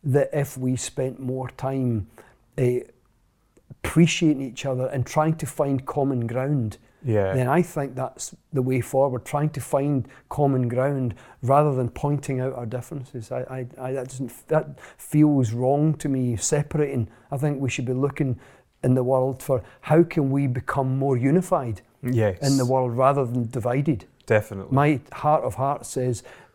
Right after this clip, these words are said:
Speaker 1: the future for us is unified, not splintered out all over the place.
Speaker 2: Mm-hmm,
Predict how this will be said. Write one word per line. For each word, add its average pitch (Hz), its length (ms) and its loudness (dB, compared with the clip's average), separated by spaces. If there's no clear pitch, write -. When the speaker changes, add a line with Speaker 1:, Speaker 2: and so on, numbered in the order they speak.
Speaker 1:
the 127 120 4
future 151 460 0
for 131 200 -2
us 123 120 -2
is 123 320 -2
unified, 127 720 0
not 131 340 0
splintered 135 600 2
out 131 160 0
all 123 200 -2
over 139 160 -4
the 160 100 -6
place. - 460 -12
Speaker 2:
Mm-hmm, 101 320 -4